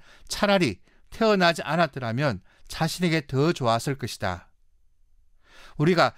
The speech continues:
차라리 태어나지 않았으면 좋았을 것이란 말을 듣는다면 얼마나 슬프고 절망스럽겠습니까? 오늘 지금 예수님의 이런 비난을 받으면서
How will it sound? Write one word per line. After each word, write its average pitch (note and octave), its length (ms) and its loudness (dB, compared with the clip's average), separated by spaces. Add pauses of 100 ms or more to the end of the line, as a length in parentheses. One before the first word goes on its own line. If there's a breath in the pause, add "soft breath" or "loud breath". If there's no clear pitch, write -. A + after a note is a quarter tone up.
(160 loud breath)
차라리 G#3 460 0
태어나지 G#3+ 440 2
않았으면 D#3 680 0 (260 soft breath)
좋았을 D3 540 2
것이란 D3+ 440 0
말을 B2 360 0
듣는다면 C3+ 600 0 (340 soft breath)
얼마나 B2 440 0
슬프고 C#3 640 -4 (280)
절망스럽겠습니까? C3+ 1400 -2 (1160 soft breath)
오늘 C#3+ 220 2
지금 C3+ 380 0 (300 soft breath)
예수님의 F3+ 380 2
이런 G3+ 260 0
비난을 G3+ 380 2
받으면서 B2+ 840 -2